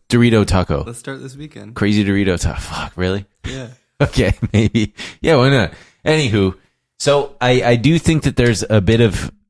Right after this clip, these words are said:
Speaker 1: overlap with the, the Y two K hysteria in that everybody was, there were a lot of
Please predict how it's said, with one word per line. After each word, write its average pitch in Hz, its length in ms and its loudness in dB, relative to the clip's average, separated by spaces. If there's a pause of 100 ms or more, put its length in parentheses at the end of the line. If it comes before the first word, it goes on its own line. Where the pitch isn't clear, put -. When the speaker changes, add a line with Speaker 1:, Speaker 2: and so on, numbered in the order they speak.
(640)
Speaker 1:
overlap 107 720 4
with 101 260 0
the, 95 300 2
the 98 80 0
Y 95 160 2
two 101 180 -4
K 101 180 0
hysteria 87 500 0
in 92 180 2
that 95 160 2
everybody 104 420 2
was, 95 420 0
there 95 140 2
were 95 80 4
a 92 60 2
lot 98 240 2
of 101 260 -2